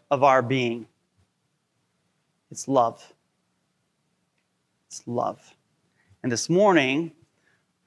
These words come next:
we're going into a series about who we are in Christ.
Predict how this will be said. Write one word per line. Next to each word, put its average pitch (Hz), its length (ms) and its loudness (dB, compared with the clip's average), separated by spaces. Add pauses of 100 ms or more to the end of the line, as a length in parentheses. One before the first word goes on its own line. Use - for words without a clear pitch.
(240)
we're 139 80 -4
going 196 260 6
into 220 240 2
a 208 80 6
series 160 960 0 (180)
about 151 360 2
who 214 320 4
we 185 460 2
are 160 340 4
in 143 360 -2
Christ. - 680 -6